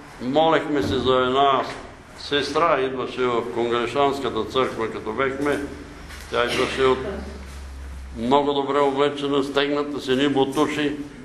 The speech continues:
Молиме се, имаше проблеми, болна, никакъв резултат. Молиме се, никакъв резултат. И аз я поканих да излеземе на двора, викам, има да ти задам един въпрос.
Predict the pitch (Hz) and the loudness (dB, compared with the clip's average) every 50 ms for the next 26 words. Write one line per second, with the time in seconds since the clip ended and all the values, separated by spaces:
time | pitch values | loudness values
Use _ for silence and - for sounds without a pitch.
0 | 127 - - - - - - - - - - - - - - - - - - - | -18 -18 -18 -18 -18 -18 -18 -20 -20 -20 -20 -20 -20 -20 -20 -20 -20 -20 -20 -20
1 | - - - - - - - - - 113 113 127 139 147 160 165 170 170 170 175 | -20 -20 -20 -20 -20 -20 -20 -18 -12 -6 0 2 4 4 4 4 2 2 2 2
2 | 175 175 170 170 170 165 165 165 160 156 160 165 160 156 160 151 147 151 151 151 | 2 2 2 0 0 0 0 2 0 0 0 0 -2 0 2 4 4 6 4 4
3 | 160 160 156 147 147 147 147 147 147 147 147 143 139 139 139 131 120 - - 92 | 2 2 2 2 2 4 4 4 6 4 4 4 4 4 4 4 2 0 -2 -4
4 | 123 131 143 151 160 180 190 180 - 170 151 131 147 147 143 131 127 113 110 117 | -4 -2 -2 2 4 4 4 4 2 0 0 0 0 0 2 0 -2 -2 -2 -2
5 | 104 92 98 101 113 135 156 170 175 180 175 170 170 170 165 165 165 165 151 151 | -2 -4 -4 -2 2 4 6 6 6 4 2 -2 -4 -4 -6 -6 -4 -2 -2 0
6 | 147 135 - 143 - - - - - - - - 107 135 175 190 190 170 - 170 | 0 -2 -4 -6 -10 -12 -14 -16 -18 -18 -16 -14 -10 -2 2 4 4 4 4 0
7 | 156 139 131 139 131 131 131 127 117 113 113 113 127 123 104 98 95 - - - | 0 0 -2 -2 -2 0 0 -2 -2 -2 -4 -4 -4 -4 -4 -4 -4 -8 -10 -6
8 | 131 143 147 151 143 - 135 131 120 110 - - - - - - - - - - | 0 2 2 2 0 0 -2 -2 -2 -2 -4 -8 -12 -14 -16 -18 -20 -14 -10 -8
9 | 113 - 143 143 147 143 139 123 - 123 120 117 113 135 135 131 110 123 120 117 | -6 0 2 2 2 2 2 -2 -2 -2 -2 0 2 2 2 2 2 0 0 0
10 | 113 110 110 110 - 95 123 131 135 123 120 117 127 127 120 127 120 117 120 123 | 2 2 2 0 2 2 4 4 4 2 0 -2 -4 -4 -4 -6 -6 -4 -4 -2
11 | 117 110 113 110 110 107 110 113 104 101 107 107 107 110 107 107 104 104 104 104 | -2 -2 0 0 0 -2 -2 -4 -2 0 0 0 2 0 0 0 0 0 0 0
12 | 104 101 98 - 107 113 104 | -2 -2 -2 -2 -2 -2 -2